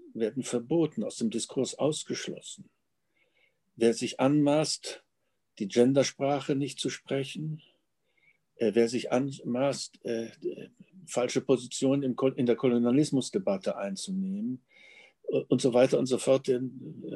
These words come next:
der wird entlassen aus dem Diskurs an der Uni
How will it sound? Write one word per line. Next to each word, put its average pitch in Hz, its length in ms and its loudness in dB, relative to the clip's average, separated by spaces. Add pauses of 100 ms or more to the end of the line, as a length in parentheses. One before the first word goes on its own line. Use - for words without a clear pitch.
(680)
der 113 140 -2
wird 123 160 -4
entlassen 120 500 0
aus - 240 -6
dem 104 380 -8
Diskurs 120 400 0
an 110 140 0
der 113 120 0
Uni 139 440 2